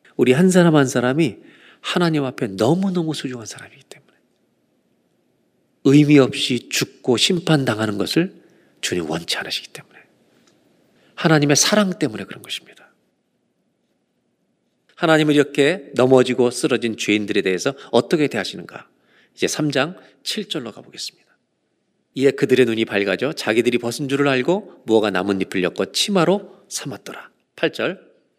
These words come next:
"그들이 그날 바람이 불 때 동산에 거니시는 여호와 하나님의 소리를 듣고 아담과 그의 아내가 여호와 하나님의 낯을 피하여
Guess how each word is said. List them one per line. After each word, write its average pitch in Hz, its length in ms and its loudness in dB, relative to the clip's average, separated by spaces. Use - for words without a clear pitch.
"그들이 156 320 4
그날 143 280 2
바람이 120 340 0
불 110 140 -4
때 139 180 0
동산에 160 500 2
거니시는 120 500 0
여호와 104 260 4
하나님의 98 360 -2
소리를 180 380 -2
듣고 - 560 -12
아담과 143 520 0
그의 123 260 0
아내가 104 400 -2
여호와 95 280 0
하나님의 90 260 -4
낯을 95 400 -4
피하여 160 360 -2